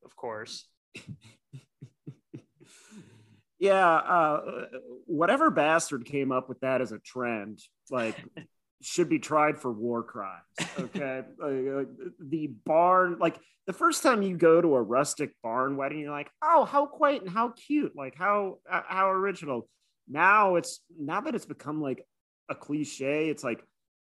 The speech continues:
Speaker 2: "So you really wanna get married in a barn?"
Speaker 1: <laughs>
Speaker 2: Like, I, I know it's been converted, but its original purpose is just for being pooped in.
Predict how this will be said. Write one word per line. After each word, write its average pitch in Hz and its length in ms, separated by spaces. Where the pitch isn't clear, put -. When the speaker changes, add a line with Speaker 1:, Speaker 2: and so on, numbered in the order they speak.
Speaker 2:
"So - 120
you 135 160
really 180 340
wanna 156 260
get 139 140
married 127 440
in 127 140
a 101 80
barn?" 117 480
Speaker 1:
<laughs> - 100
Speaker 2:
Like, 117 260
I, 143 120
I - 40
know 208 140
it's 208 120
been 175 160
converted, 139 640
but 120 120
its 127 140
original 156 420
purpose 147 520
is 107 100
just 131 220
for 117 100
being 110 340
pooped 156 340
in. 104 120